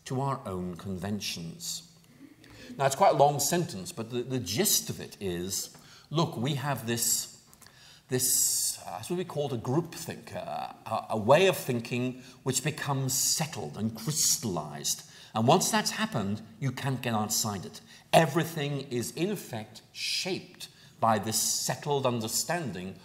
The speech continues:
of what things are. It cannot be challenged, it cannot be interrogated. And a lot of cultural commentators would say that Rorty is describing very well the problem.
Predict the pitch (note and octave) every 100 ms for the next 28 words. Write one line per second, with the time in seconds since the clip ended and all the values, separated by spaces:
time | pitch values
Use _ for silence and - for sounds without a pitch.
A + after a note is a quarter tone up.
0 | - - F#2+ G2 A#2 A2+ - A2+ G#2 A2+
1 | G2 E2+ - A#2+ - - E3 E3+ - D3
2 | A#2 - - B2+ B2+ C3 C3+ B2+ - -
3 | - - - - A#2 A2+ A2+ G#2 G2+ G#2
4 | - B2 B2+ G2 F#2 - E2 - - -
5 | - - - - - C#3+ D3 C3+ D#3+ G#3+
6 | A3 G#3 G3+ E3+ - - A3 G#3 A#2 G2
7 | A#2 A#2 - C3 A2+ G#2 G#2+ C#3 D3 D#3
8 | C3+ A#2+ - A2 - - - G2 F#2 G#2+
9 | E3+ A3+ E3 - E2 E2+ E2 - G#2 C#3+
10 | G3+ F3+ F#3 F#3 E3 - G3+ A#2+ E2 -